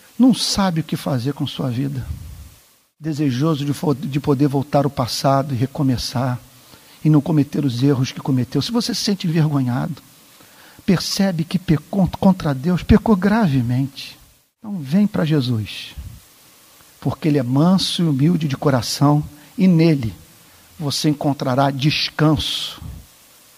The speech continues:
que a lei não pode oferecer pra ninguém.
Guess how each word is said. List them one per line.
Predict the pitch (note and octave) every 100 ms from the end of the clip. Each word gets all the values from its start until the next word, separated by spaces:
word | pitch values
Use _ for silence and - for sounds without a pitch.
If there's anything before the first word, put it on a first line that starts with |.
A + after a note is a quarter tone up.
| _ _ _ _
que | -
a | D3
lei | C3 C3+
não | C#3 C#3+
pode | - B2+ B2+ B2 B2+ B2+ - - - - _ _ _
oferecer | D3 - D#3+ B2+ - C#3
pra | C3 A#2+
ninguém. | B2 -